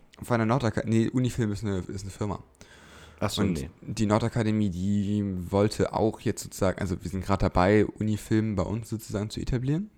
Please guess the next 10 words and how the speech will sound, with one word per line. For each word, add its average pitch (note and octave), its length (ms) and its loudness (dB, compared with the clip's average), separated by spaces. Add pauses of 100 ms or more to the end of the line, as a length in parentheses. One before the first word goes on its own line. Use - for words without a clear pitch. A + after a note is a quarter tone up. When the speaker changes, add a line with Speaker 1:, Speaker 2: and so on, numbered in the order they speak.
(140)
Speaker 1:
Das G2 160 -2
ist G2 120 -6
einfach G2 240 2
sozusagen, F#2+ 440 0
wir G2 80 0
kriegen G#2 340 -2
von G2+ 320 0 (420)
Unifilm B2 460 4
der G2+ 100 4
Firma A#2+ 460 0